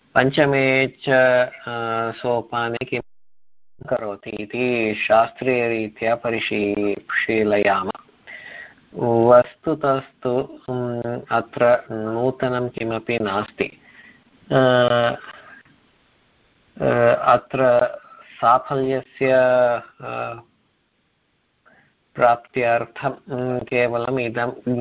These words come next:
ज्ञानम् अपेक्षितं यत्, अ, प्रक्रियायाः आरम्भे प्रातर् इति,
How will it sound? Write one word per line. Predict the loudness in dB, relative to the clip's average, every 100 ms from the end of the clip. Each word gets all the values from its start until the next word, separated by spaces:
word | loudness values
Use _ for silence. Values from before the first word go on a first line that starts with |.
| -2
ज्ञानम् | 0 0 0 -2 -4 -6
अपेक्षितं | -2 0 0 0 -2 -4 -4 -4
यत्, | -2 -2 -4 -14
अ, | -8 0 2 2
प्रक्रियायाः | 0 -2 -4 -2 0 2 4 4 4 2 2 2 -2 -12 -14 -16 -4
आरम्भे | 2 2 2 -2 -4 -6 -4 -4 -6 _ _ -20 -20 _ -20 _ -10
प्रातर् | 0 4 6 4 -2 -4 -4 -6
इति, | -8 -6 -4 0 0